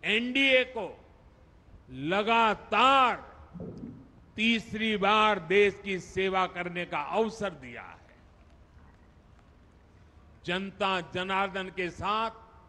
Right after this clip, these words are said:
विश्वास का ये अटूट रिश्ता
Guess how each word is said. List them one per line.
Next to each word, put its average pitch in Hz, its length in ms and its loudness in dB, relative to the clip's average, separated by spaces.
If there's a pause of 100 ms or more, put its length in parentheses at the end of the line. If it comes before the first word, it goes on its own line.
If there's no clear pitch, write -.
(1300)
विश्वास 202 840 -2
का 214 100 2
ये 208 140 4
अटूट 214 500 -4
रिश्ता 226 680 -6